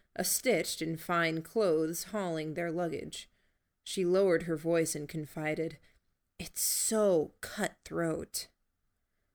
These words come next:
"A lot of academies are," I said. "I don't hear stories about other places like I hear stories about Dame Cicely's academy," Lillian said.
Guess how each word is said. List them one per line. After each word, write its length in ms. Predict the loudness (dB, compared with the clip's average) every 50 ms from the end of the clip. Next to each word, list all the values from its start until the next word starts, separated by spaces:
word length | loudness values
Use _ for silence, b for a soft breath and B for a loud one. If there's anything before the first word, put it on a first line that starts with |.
| _ _ _ _ _ _ _ _ _
"A 80 | 0
lot 320 | 2 4 4 4 4 4 2
of 60 | 0
academies 640 | 0 -4 0 2 2 4 4 2 0 -2 -2 0 0
are," 320 | 0 2 2 0 0 -2
I 100 | -2 -2
said. 520 | -4 -2 0 0 2 2 2 0 0 -4 -10 _ _ _ _ _ _ _ _ _ _ _ _ _ _ _ _ _ _ _ _ _ _ _ _ _ _ _ -4
"I 380 | -2 -2 0 0 0 0 -2 -2 0
don't 300 | 2 2 2 2 0 -2
hear 220 | -2 -2 -2 0
stories 520 | 0 -2 0 2 2 4 4 2 2 0 0
about 240 | 0 2 2 2
other 180 | 2 2 0 -2
places 560 | -2 -2 -2 -2 0 0 0 -2 -2 0 0
like 160 | -2 -2 0
I 120 | 0 0 0
hear 220 | 0 0 -2 0
stories 600 | 0 0 0 0 0 0 2 2 2 2 2 0
about 400 | 0 0 0 0 0 -2 -4 -4
Dame 340 | -4 -2 0 0 -2 -2 0
Cicely's 720 | 0 0 0 0 -2 -4 -4 -4 -4 -4 -2 -4 -4 -4
academy," 640 | -6 -8 -8 -6 -4 -2 -2 -2 -2 -4 -6 -6 -8 -8
Lillian 420 | -8 -6 -6 -4 -4 -6 -4 -6
said. 380 | -4 -2 -2 -2 -2 -4 -8